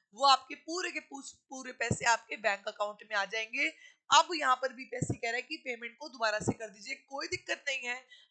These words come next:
अगर आपकी पहले payment कट चुकी है, वो सारी की सारी payment आपकी, आपके account में आपको मिल जाएगी। तो ये बहुत बड़ा, अ,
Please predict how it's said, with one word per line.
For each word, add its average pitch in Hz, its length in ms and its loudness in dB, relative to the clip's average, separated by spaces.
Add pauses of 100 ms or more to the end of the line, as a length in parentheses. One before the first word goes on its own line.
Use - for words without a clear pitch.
अगर 240 180 4
आपकी 269 280 -4
पहले 277 420 -4
payment 254 420 -12
कट 226 120 -8
चुकी 233 320 -12
है, 240 240 -6 (260)
वो 254 100 -8
सारी 285 440 6
की 370 100 -2
सारी 294 300 2
payment 254 720 -6 (260)
आपकी, 233 480 6
आपके 220 420 4
account 214 460 -2
में 208 80 -4
आपको 320 680 -2 (240)
मिल 240 540 -6
जाएगी। 180 880 -6 (100)
तो 202 100 -16
ये 247 340 -6
बहुत 208 720 0 (120)
बड़ा, 262 600 6 (800)
अ, 220 200 -2